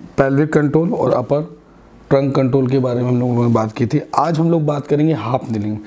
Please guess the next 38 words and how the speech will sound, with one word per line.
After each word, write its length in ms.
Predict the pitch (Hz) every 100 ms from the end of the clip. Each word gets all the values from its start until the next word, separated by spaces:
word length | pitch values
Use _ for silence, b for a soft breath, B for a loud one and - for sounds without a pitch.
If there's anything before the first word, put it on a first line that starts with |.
| B B B -
half 280 | 175 190
kneeling 280 | 170 185 185
position 340 | 170 160 139 175
में 140 | 170
क्या 120 | 170
होता 240 | 156 147 160
है, 80 |
full 240 | 160 196 175
pelvic 340 | 160 156 156
control 300 | 156 143 143
बच्चे 320 | 143 139 - 135
के 120 | 143
दिमाग, 360 | 131 131 131 123
brain 380 | - 131 135 135
में 240 | 165 165
coordinate 420 | - 131 127 135
कराना 320 | - 127 127 127
पड़ता 320 | 127 123 135
है 80 | 135
हमें। 180 | 151 180 B B B B -
उसमें 300 | 135 165 185
ध्यान 220 | 160 165
रखना 220 | 143 156
है 120 | 156 160
कि 100 | 160
जो 200 | 156 165
भी 120 | 185
करना 320 | 170 165 156
है 120 | 151
बच्चे 280 | 143 131 147
को, 140 | 147
कराने 380 | 156 147 139 151
से 80 | 139
पहले 200 | 135 135
हमें 200 | 139 143
ध्यान 220 | 131 135 131
देना 180 | 127
है 120 | 143